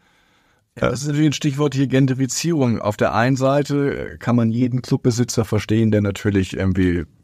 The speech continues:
Kontinuität möchte. Auf der anderen Seite ist das natürlich auch eine Chance für Stadtentwicklung, wenn die innovativen Clubs auch weiterziehen, dahin, wo vielleicht sich was Neues entwickelt. Stichwort Wilhelmsburg, Barmbek,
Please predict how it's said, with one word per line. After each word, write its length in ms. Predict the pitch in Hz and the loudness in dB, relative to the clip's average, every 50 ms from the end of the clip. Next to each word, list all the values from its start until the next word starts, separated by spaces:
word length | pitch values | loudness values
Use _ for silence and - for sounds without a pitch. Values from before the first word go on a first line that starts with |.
| _ | _
Kontinuität 840 | - - - 120 113 107 104 107 101 95 92 - - 98 98 98 - | -6 -2 0 0 2 2 2 2 2 2 0 -2 -2 -2 -2 0 0
möchte. 440 | 120 117 131 127 - - - - - | 0 0 0 0 -2 -4 -6 -6 -6
Auf 100 | 107 - | -8 -10
der 180 | - - - - | -12 -12 -10 -4
anderen 360 | 95 107 110 113 123 127 117 | -2 0 2 2 2 2 2
Seite 420 | 123 123 131 131 131 127 123 120 117 _ _ _ _ _ _ _ _ _ - | 2 2 2 2 0 0 -4 -4 -6 _ _ _ _ _ _ _ _ _ -2
ist 240 | 127 127 120 - - | -2 0 0 0 0
das 140 | 131 127 131 | -2 0 -2
natürlich 240 | 127 120 123 123 | -2 -2 -2 -2
auch 180 | - - 113 107 | 0 -2 -2 0
eine 100 | 113 110 | 0 -2
Chance 520 | 92 - - - 117 120 135 147 - - - | -2 -2 0 2 2 2 2 0 -2 -2 0
für 100 | 151 143 | 0 0
Stadtentwicklung, 840 | - - 135 120 107 127 127 123 135 127 - - 127 127 127 113 | 2 0 -2 0 0 -2 0 0 -2 -2 -2 -2 0 0 0 2
wenn 340 | 117 117 113 110 107 104 - - _ _ _ _ _ - | 2 0 0 0 -2 -6 -12 -20 _ _ _ _ _ -2
die 140 | 113 131 143 | -2 0 2
innovativen 680 | 151 147 147 127 131 127 - - 123 131 123 127 117 | 2 2 4 4 2 0 0 -2 -4 -2 -2 -2 -2
Clubs 480 | - - 147 156 156 - - - - _ _ _ _ _ | 0 0 0 0 -2 -4 -10 -12 -12 _ _ _ _ _
auch 220 | - - 117 107 - | -4 -4 -2 0 0
weiterziehen, 600 | 165 233 - 135 107 - - - 95 92 92 90 | 0 0 0 -2 -4 -2 -2 -2 0 0 0 2
dahin, 400 | 95 104 120 120 123 127 127 117 | 2 2 2 2 2 2 0 0
wo 200 | 120 123 123 113 | 0 0 -2 -2
vielleicht 560 | - - 123 117 117 120 123 127 127 - - | -2 -2 0 2 2 2 2 2 -2 -4 -6
sich 200 | 120 117 107 - | -6 -4 -4 -4
was 160 | 120 107 - | -4 -2 -2
Neues 320 | 127 123 127 127 123 113 | 0 2 2 2 0 -2
entwickelt. 460 | 107 107 110 123 156 151 - 107 95 - | -4 -4 -2 -2 -2 0 0 -2 -2 -2
Stichwort 480 | - 110 104 104 - 107 104 101 - _ _ _ _ _ _ _ - | -2 -4 -4 0 0 0 0 0 -2 _ _ _ _ _ _ _ -4
Wilhelmsburg, 800 | - 101 104 104 101 101 98 - - 98 101 98 98 98 101 - | -2 0 2 2 2 2 0 -2 -2 0 2 2 2 0 0 2
Barmbek, 640 | 98 101 107 107 110 107 101 101 98 101 101 98 | 2 4 4 4 2 2 2 2 2 0 0 -2